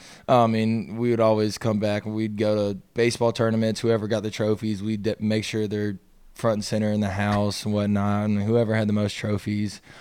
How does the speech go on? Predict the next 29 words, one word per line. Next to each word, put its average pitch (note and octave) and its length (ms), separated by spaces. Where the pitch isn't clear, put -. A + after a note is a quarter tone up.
We D#3+ 120
all C#3+ 140
had B2+ 120
a A2 60
lot. G#2+ 240
I A2 40
mean, G#2+ 180
he A#2 120
played A2+ 220
football A2+ 360
too. G#2+ 360
He G#2+ 100
played G#2 460
basketball, G#2+ 720
baseball, G#2 640
but G#2 100
I G#2+ 60
always A2+ 260
consider, G#2+ 400
I A#2 220
always G#2 240
thought G#2+ 160
I G#2+ 120
was G#2 200
the G2 100
more C3 180
athletic A2 440
one G#2+ 200
and G2+ 220